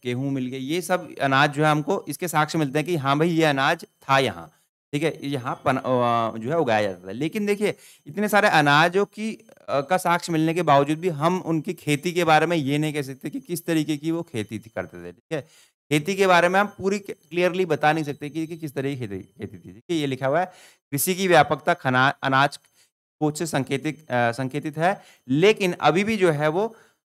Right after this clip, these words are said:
कृषि पद्धतियों के बारे में पता नहीं है, ठीक है, कृषि पद्धति किस तरह की कृषि पद्धति थी, ठीक है, कि, अ, किस तरीके से वो खेती किया करते थे, उसका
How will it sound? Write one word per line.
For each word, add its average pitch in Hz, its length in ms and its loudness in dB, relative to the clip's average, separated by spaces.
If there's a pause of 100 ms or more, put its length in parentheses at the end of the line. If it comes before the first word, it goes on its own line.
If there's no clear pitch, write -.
(100)
कृषि 175 200 0
पद्धतियों 190 460 2
के 208 80 2
बारे 170 240 6
में 180 120 0
पता 156 220 2
नहीं 120 120 -2
है, 104 60 -8
ठीक 110 80 -12
है, 139 180 -14
कृषि 139 160 -18
पद्धति 147 280 -16
किस 170 180 -12
तरह 165 140 -4
की 156 120 -4
कृषि 147 220 -12
पद्धति 117 320 -10
थी, 98 160 -14
ठीक - 260 -18
है, 208 140 -8 (500)
कि, 180 80 2
अ, 131 600 2
किस 190 180 -2
तरीके 165 260 -4
से 170 100 -10
वो 185 60 -8
खेती 143 380 -8
किया 135 140 -6
करते 127 240 -8
थे, 196 40 -10
उसका 165 380 -4